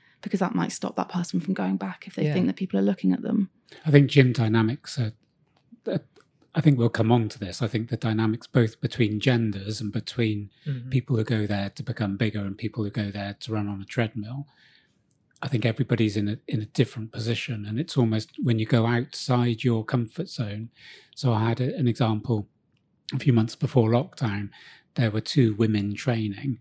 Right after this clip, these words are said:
Speaker 3: and they had their daughter with her, um, and they were skipping. And back in the day, I used to use skipping a lot with my
Speaker 2: Mm, mm.
Speaker 3: groups, really liked skipping. And every time the daughter did it,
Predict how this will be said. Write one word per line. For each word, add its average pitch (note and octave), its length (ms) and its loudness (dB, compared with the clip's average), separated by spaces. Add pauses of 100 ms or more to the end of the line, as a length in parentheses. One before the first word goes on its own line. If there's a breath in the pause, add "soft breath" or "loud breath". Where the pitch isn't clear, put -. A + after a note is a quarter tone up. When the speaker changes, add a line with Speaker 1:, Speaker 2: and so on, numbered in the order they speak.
(440 soft breath)
Speaker 3:
and A2+ 120 0
they A2 100 -2
had - 180 -6
their G#2+ 100 -6
daughter B2 460 4
with A#2 200 -6
her, A#2+ 220 -10 (640 soft breath)
um, G#2+ 340 0 (100)
and A#2 140 4
they A2+ 60 4
were G#2 100 0
skipping. D#3+ 640 0 (160)
And A#2 300 -6 (420)
back - 220 0
in A#2 40 -4
the G#2 60 -4
day, A2 140 -4
I - 20 -6
used G#2+ 260 -4
to - 80 -4
use G#2 200 -4
skipping - 340 -8
a G2+ 80 -10
lot A#2 220 -2
with D3 160 -4
my G#2+ 160 2
Speaker 2:
Mm, - 20 -8
mm. - 20 -8
Speaker 3:
groups, B2+ 640 -2
really A#2 300 0
liked A#2+ 260 -2
skipping. - 380 -8 (400 loud breath)
And B2+ 160 4
every C3+ 140 6
time B2 260 2
the A2 100 -2
daughter A#2+ 400 6
did A2+ 200 2
it, G#2 180 -8